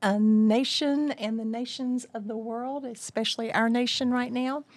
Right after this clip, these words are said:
I thought that this was a good poem, and, uh, it's called This Moment. What is it I wish I could see?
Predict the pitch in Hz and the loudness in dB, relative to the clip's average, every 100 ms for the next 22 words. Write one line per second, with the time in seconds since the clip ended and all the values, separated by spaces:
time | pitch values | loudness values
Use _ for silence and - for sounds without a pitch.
0 | - - - - - 349 453 392 302 233 | -20 -20 -20 -10 -8 0 2 2 -2 -4
1 | 311 - 320 302 254 294 - 330 311 214 | -6 -4 -6 -4 -2 -4 -6 -4 -2 0
2 | 202 - 240 240 240 240 233 214 233 - | -2 -4 -4 -2 0 0 0 -2 -6 -4
3 | 262 247 220 254 - 240 240 208 214 - | -4 0 0 -2 0 2 2 0 -2 -12
4 | - _ _ _ _ _ _ _ _ - | -20 _ _ _ _ _ _ _ _ 0
5 | 311 392 415 339 214 151 202 226 226 220 | 4 8 8 6 4 4 4 6 6 4
6 | 214 220 202 - - 214 214 208 | 2 0 -2 -2 -4 0 2 2